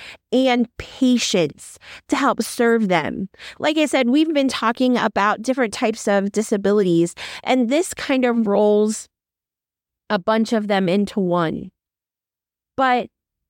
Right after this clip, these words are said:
many of our individuals with disabilities don't just experience one type of disability. Some individuals, it's physical and intellectual. Some, it's a mental health and an intellectual disability.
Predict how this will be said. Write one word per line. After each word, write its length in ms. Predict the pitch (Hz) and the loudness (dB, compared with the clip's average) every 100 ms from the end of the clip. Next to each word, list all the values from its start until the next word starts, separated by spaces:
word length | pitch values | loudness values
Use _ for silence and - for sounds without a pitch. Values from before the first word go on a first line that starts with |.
| _ _ - | _ _ -2
many 560 | 247 262 262 330 311 | 0 2 2 2 2
of 200 | - 254 | 0 0
our 240 | 226 233 240 | 0 0 0
individuals 640 | 247 247 247 262 247 240 | 2 2 0 2 0 0
with 160 | 240 - | -4 -2
disabilities 800 | 233 226 214 277 277 220 208 | -2 -2 0 0 2 2 0
don't 600 | 202 180 226 254 277 - - 208 | -2 -2 0 2 0 -2 -8 -4
just 340 | 240 262 - | 0 -2 -2
experience 880 | 196 - - 294 269 214 180 175 - - _ _ | -6 -6 -2 2 4 2 2 -2 -8 -20 _ _
one 580 | 202 220 247 247 247 254 _ | -2 0 2 2 2 0 _
type 540 | - - 311 233 190 - _ _ _ _ _ - | -12 -4 0 0 -2 -8 _ _ _ _ _ -4
of 140 | 226 | -2
disability. 800 | 220 247 220 220 302 202 123 185 _ - _ | -2 -2 0 0 0 0 -2 -8 _ -20 _
Some 400 | - - 269 285 | -6 -2 0 2
individuals, 600 | 294 269 269 277 277 262 | 2 2 2 2 0 0
it's 220 | 226 - | -2 -4
physical 600 | - 294 294 - 277 262 | -4 -2 -2 0 0 2
and 320 | 254 269 311 | 2 2 2
intellectual. 680 | 277 226 185 190 - 135 185 | 2 2 0 -2 -2 -2 -2
Some, 420 | - 269 277 285 | -4 -2 0 0
it's 320 | - 233 - - - - - | 0 -2 -4 -12 -16 -16 -4
a 100 | 254 | 0
mental 380 | 247 262 277 254 | 0 0 0 -2
health 420 | - 269 277 - - - _ - | 0 0 0 -4 -20 -20 _ -2
and 260 | 262 277 | 0 2
an 160 | 277 247 | 2 2
intellectual 680 | 226 240 208 185 - 196 | 0 0 -2 -2 -2 -2
disability. 680 | 185 208 202 185 170 175 160 | 0 -2 0 2 2 2 0